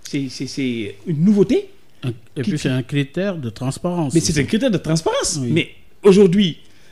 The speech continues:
Speaker 1: même nous, à l'Assemblée nationale, nous qui devons aller pour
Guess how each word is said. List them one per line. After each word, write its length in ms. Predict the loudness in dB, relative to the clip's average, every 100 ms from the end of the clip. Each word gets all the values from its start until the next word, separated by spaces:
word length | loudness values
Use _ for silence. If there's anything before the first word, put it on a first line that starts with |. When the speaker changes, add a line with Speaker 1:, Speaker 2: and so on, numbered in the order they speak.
| -4
Speaker 1:
même 340 | 2 4 4 0 -2
nous, 220 | 0 0
à 80 | -2
l'Assemblée 380 | -4 -4 -4
nationale, 420 | -6 -6 -6 -6 -10 -18 -12 -4
nous 160 | -2
qui 100 | 0
devons 320 | 0 0 -2 -4
aller 260 | -2 -2 -4 -16 -20 -20 -20 -20 -12
pour 300 | -2 0 -2